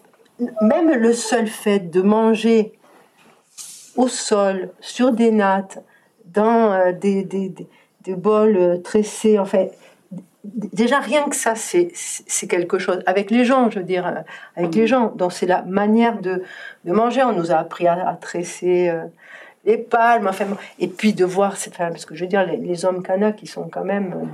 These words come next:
balèzes, quoi, euh, et, et, et de voir ces, ces, ces, ces puissances-là, physiques, euh, tête penchée en disant, euh,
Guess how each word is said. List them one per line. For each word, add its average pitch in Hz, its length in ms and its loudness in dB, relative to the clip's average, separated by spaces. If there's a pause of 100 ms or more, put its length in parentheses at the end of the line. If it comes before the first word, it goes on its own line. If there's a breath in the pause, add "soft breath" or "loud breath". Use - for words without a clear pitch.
balèzes, 247 640 2
quoi, 247 260 0
euh, 165 280 -4 (800 loud breath)
et, 208 320 2 (140)
et, 190 240 0
et 185 40 -2
de 185 120 0
voir 214 220 0
ces, - 280 -6
ces, - 300 -4
ces, - 340 -2
ces - 480 -4 (220)
puissances-là, 233 1120 2
physiques, 233 760 0 (560 loud breath)
euh, 180 140 2 (1040)
tête 240 240 0
penchée 240 580 4
en 208 120 2
disant, 196 560 2
euh, 180 360 2